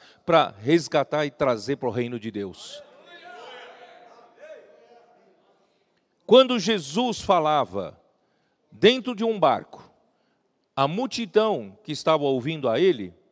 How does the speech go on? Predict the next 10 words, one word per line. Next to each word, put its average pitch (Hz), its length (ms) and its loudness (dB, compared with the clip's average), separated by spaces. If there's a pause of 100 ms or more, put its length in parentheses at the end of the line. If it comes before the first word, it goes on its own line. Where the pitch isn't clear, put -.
(1120)
o 143 100 0
barco 185 720 4
representa 127 720 -4
a - 20 -6
igreja. 101 640 -10 (1700)
O 147 120 -2
barco 254 840 2 (320)
está 156 680 -2 (1000)
no 139 220 -2
mar. 113 380 -2